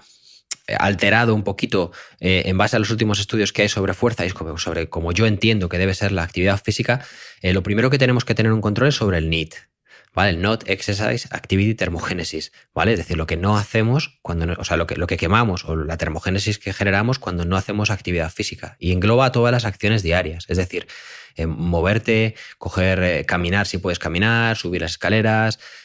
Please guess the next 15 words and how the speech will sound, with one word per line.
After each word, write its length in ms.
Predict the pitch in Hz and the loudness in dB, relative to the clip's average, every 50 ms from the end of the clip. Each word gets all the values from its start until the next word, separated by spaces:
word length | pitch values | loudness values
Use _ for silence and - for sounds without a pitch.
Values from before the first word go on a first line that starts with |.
| - _ - | -18 _ -4
el, 840 | 90 90 87 87 85 85 85 85 85 85 80 - - 82 82 - - - - | -2 0 0 0 0 0 -2 -2 -2 -4 -4 -6 -8 -8 -10 -12 -12 -10 -8
el 160 | 92 92 87 | -6 -6 -4
tener 240 | - 98 101 107 117 | -2 0 2 4 4
una 160 | 120 110 101 | 4 4 4
vida 360 | 107 110 110 117 117 113 - - | 4 4 4 2 0 0 -2 -4
activa, 640 | - - - - - - 95 87 76 71 73 - _ _ _ _ _ _ - - | -6 -6 -6 -6 -2 0 0 0 0 -4 -8 -14 _ _ _ _ _ _ -10 -6
no 140 | - 92 95 | -4 -2 -2
sedentaria, 600 | - - 92 87 82 80 78 92 87 80 78 80 | -2 -2 -2 -2 -2 0 0 0 0 0 0 -2
no 140 | 85 95 92 | -4 -4 -4
pasar 260 | 92 87 - 90 87 | -4 -2 -2 0 0
horas 160 | 85 85 82 | 0 0 0
delante 260 | 82 82 85 82 80 85 | 0 -2 -2 -2 -2 -2
de 400 | 82 80 80 80 80 80 78 78 | 0 0 0 0 0 0 0 -2
la 100 | 80 80 | -2 -2
televisión, 840 | 80 78 73 78 95 - 104 107 113 113 110 110 110 110 110 117 | -2 -2 -4 -4 -2 0 2 2 4 4 4 2 2 0 0 -4